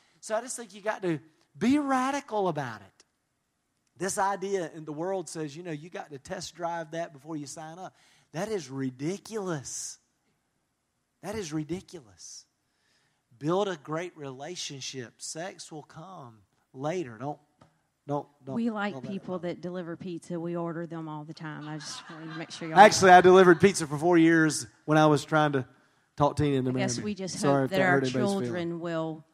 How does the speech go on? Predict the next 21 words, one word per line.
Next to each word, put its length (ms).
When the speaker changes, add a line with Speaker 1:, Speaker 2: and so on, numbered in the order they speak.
Speaker 2:
marry 340
someone 560
that 160
maybe 480
has 240
a 60
little 240
bit 200
more 300
aspir-, 360
but 100
we 200
love 600
pizza 360
and 240
pizza 360
delivery 360
people. 300
Speaker 1:
Verse 280
nine, 400
what, 280